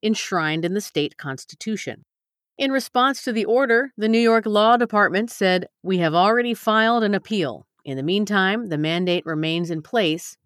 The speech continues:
as this ruling pertains solely to the individual petitioners in this case."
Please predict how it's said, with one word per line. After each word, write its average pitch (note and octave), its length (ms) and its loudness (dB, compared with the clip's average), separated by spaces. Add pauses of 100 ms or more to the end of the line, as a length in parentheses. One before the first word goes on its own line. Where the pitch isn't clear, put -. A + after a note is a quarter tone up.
as C#3+ 160 -10
this F#3 200 -4
ruling G#3 440 -2
pertains E3+ 440 -4
solely G3+ 640 -2 (300)
to C4+ 80 -8
the A3+ 160 0
individual F3+ 520 0
petitioners C#3 720 -6
in B2+ 140 -8
this C#3 180 -8
case." - 540 -8